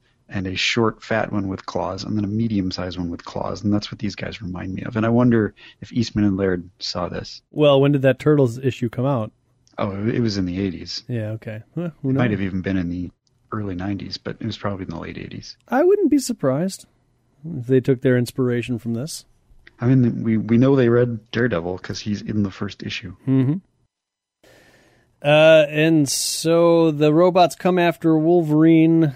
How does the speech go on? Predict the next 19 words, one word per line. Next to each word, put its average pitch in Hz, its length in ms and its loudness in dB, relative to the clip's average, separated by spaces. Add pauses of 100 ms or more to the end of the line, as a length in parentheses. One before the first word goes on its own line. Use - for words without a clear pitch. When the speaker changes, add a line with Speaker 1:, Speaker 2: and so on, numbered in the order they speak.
(160)
Speaker 2:
Uh, 127 180 2
Wolverine 143 420 2
threats 147 420 0
them, 143 460 2
threatens 139 300 -2
them 139 200 2
to 123 80 -2
say, 131 240 0
"Oh, 151 220 4
they 156 100 4
got 151 220 4
claws. 143 460 2
They 135 80 0
better 139 200 2
know 143 140 2
how 139 140 2
to 139 60 2
use 139 300 6
'em." 113 300 -2